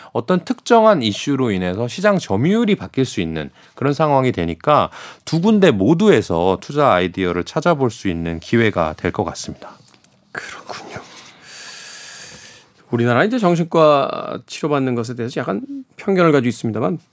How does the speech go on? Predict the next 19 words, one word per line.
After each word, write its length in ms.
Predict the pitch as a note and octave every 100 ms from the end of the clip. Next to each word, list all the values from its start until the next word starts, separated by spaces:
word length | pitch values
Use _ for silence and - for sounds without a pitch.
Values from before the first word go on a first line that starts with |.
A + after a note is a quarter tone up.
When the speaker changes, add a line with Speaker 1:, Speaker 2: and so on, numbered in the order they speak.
| -
Speaker 2:
이 60 |
미국 200 | A#2 D3
분들 260 | E3+ E3 D3+
이야기 160 | C3+
들으니까 360 | A#2+ A2 G2+ F3 - _ - _ _ _ _ _ _ _ _
카운셀링 500 | - F#3+ F3+ F#3 E3+
받는 180 | D#3+ D3
걸 140 | G3+
되게 160 | A#3 A#3
자랑스러워한다라고 920 | - D#3+ D#3+ D#3+ C3+ A2 G#2 F#2 F2
하더라고요. 400 | - - A#2 F#2
이게 80 | -
Speaker 1:
그렇죠. 180 | C#3+ F2+
Speaker 2:
시간당, 420 | - G#3+ G3 G3+ - _ _ _ _ _
시간당 720 | - - - G3+ F3+ - F#3
병원비가 420 | A#2+ C#3+ F3 E3 F#3+
가장 260 | - E3+
높은 520 | D3 C3+ - D#3 C#3 A2+
분야라 500 | C3 B2 F3+ A#2+